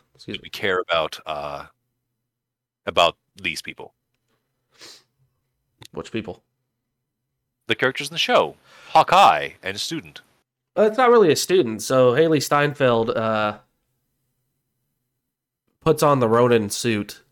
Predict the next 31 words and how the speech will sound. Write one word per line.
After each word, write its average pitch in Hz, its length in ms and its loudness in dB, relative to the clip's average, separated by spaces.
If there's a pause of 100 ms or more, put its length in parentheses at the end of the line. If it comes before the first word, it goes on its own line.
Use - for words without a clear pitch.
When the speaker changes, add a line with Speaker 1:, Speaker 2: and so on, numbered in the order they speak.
(280)
Speaker 1:
which 113 440 -4
Jeremy 120 300 -2
Renner's 113 320 0
character, 113 480 -2
Hawkeye, 104 680 0 (500)
uh, 92 300 -10 (360)
Clint 120 300 -4
Barton 107 460 -4 (1160)
was 107 440 0
in 107 200 -4
the 107 120 -4
last 104 400 -2
Avengers 110 420 -4
film 123 340 -4 (480)
when, 101 440 -4
after 110 360 -2
everybody 104 380 -4
dies 101 480 -4
and 101 60 -8
his 92 120 -16
family 110 280 -6
disappears. 113 540 -8 (760)
So, 113 680 2 (240)
uh, 104 360 -4 (680)
essentially 151 480 2
what 123 140 2
happens 120 340 -2
is, 113 300 2
is 104 140 -8
that 104 260 0
a 104 580 -4